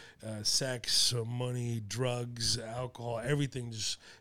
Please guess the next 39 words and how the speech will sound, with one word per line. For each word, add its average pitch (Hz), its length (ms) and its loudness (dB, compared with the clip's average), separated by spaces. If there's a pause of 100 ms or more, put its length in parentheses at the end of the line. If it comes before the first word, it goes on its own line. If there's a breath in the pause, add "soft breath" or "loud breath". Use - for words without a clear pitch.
(100)
basically 156 440 6
your 135 240 6
ego, 139 480 6
the 127 60 4
way 135 100 6
it - 40 6
was 123 100 2
explained 131 380 0
to 120 100 -2
me, 131 160 -2
is 117 140 -6
like 110 160 -8
a 110 60 -6
wild 131 300 2
Mustang. 110 520 -2 (760 soft breath)
You'll 120 220 2
spend 131 440 2
your 123 120 6
entire 160 420 6
existence 143 760 4
trying 135 220 2
to 120 60 0
tame 117 440 2 (380)
this 120 200 2
Mustang. - 480 -4 (760)
And 110 560 -2
it's - 160 0
the 117 100 -4
best 113 320 0
thing 113 160 -2
for 120 240 -2
you 104 160 -4
is 107 80 -6
just 110 220 0
to 110 60 -10
constantly 113 520 -4
work 110 400 -6
on 104 160 -6
it. 98 80 -14